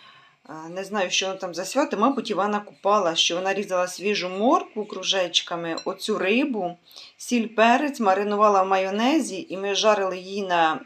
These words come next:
на, на решітці. Як це смачно, дівчатка, це нереальна смакота.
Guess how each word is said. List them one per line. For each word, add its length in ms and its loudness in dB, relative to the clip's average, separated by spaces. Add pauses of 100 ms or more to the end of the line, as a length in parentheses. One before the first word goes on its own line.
(100)
на, 300 -4
на 180 -4
решітці. 720 -4
Як 300 -2
це 100 -10
смачно, 560 -6
дівчатка, 500 -6
це 180 -10
нереальна 480 0
смакота. 680 -2